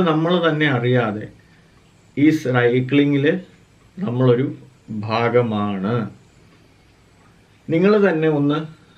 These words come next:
അനലൈസ് ചെയ്താൽ മതി. നിങ്ങൾ പുറത്തിറങ്ങുമ്പോൾ ചിലപ്പോൾ നിങ്ങളുടെ മു-, ഏഹ്, പുറത്തിറങ്ങുന്നതിന് മുമ്പ് തന്നെ വീട്ടിൽ തന്നെ ചിലപ്പോൾ പുറത്തിറങ്ങുന്നതിന് മുമ്പ് ചിലപ്പോൾ നിങ്ങളുടെ ഭാര്യനെ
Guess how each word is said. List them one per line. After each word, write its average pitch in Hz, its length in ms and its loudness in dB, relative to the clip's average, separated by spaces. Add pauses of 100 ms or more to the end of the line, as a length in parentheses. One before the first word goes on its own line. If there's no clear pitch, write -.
(1300)
അനലൈസ് 151 520 0
ചെയ്താൽ 104 320 -2
മതി. 92 160 -14 (100)
നിങ്ങൾ 156 200 4 (120)
പുറത്തിറങ്ങുമ്പോൾ 101 800 -4 (2250)
ചിലപ്പോൾ 165 300 2
നിങ്ങളുടെ 151 280 2
മു-, 139 140 -6 (160)
ഏഹ്, 120 320 2 (120)
പുറത്തിറങ്ങുന്നതിന് 135 840 0
മുമ്പ് 127 220 4 (100)
തന്നെ 95 200 -4 (560)
വീട്ടിൽ 160 380 0 (120)
തന്നെ 120 220 -2 (560)
ചിലപ്പോൾ 143 360 2 (560)
പുറത്തിറങ്ങുന്നതിന് 127 760 2
മുമ്പ് 120 240 0 (500)
ചിലപ്പോൾ 131 280 0
നിങ്ങളുടെ 120 300 0
ഭാര്യനെ 110 380 -4